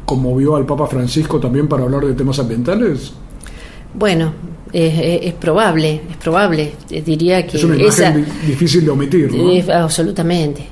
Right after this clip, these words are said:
Speaker 2: absolutamente. Digamos, yo creo que, eh, para una, una personalidad religiosa debe haber sido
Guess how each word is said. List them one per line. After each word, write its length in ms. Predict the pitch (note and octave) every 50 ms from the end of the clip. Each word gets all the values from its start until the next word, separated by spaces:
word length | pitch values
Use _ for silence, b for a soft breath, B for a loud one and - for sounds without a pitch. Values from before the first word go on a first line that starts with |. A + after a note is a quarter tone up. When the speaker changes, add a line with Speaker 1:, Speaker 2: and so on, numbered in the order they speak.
| - -
Speaker 2:
absolutamente. 840 | D#3 C#3+ - D#3 D3+ F3+ E3 F3 D#3+ F3 F#3 F3 D#3 - C#3+ C3+ C3+
Digamos, 400 | C3+ C#3+ C#3+ D3+ D#3+ D3+ C#3+ -
yo 80 | F3 D#3+
creo 220 | F3+ E3+ E3+ E3+
que, 560 | E3 E3+ E3 D#3+ D3+ D3+ D3 C#3+ C#3 C#3 C3+ C#3 C3+ - - - - -
eh, 380 | E3 D3 C#3+ C#3+ C#3+ C#3 C#3+ C#3
para 360 | - D3 C#3+ D3 C#3 C#3 C#3+
una, 180 | C#3+ D#3 D3+ D3+
una 480 | D3 C#3+ D3 D#3 D3+ C#3+ C#3+ D3 C#3+ -
personalidad 560 | C#3+ - - D3 C#3+ C#3 C#3+ D3 D3 C#3+ C#3
religiosa 640 | D3+ D3 C#3+ C#3+ C#3+ - F3 F3 E3+ - F#3+ F3+ E3+
debe 220 | D#3+ D#3+ D#3+ D#3
haber 180 | D3+ D3+ D3 D3+
sido 960 | D3+ - D3+ D3+ D3+ D3+ D3+ D3 D3 C#3+ C3+ C3+ C3 C3 B2 B2 B2 B2+